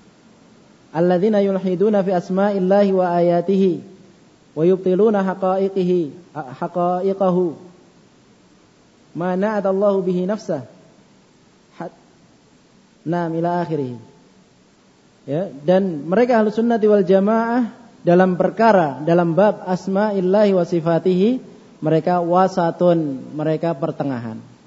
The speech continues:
Ya, wasatun baina ahli ta'til, antara ahlu ta'til,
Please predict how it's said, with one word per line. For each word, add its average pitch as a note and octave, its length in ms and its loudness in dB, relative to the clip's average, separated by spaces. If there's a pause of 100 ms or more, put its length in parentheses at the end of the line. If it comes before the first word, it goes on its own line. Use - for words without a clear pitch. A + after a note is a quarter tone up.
(640)
Ya, C3+ 240 -4
wasatun F#3 560 2
baina F#3+ 320 4
ahli E3+ 160 -2
ta'til, F3+ 680 0 (280)
antara F#3 400 0
ahlu F3+ 240 -4
ta'til, G3 720 -2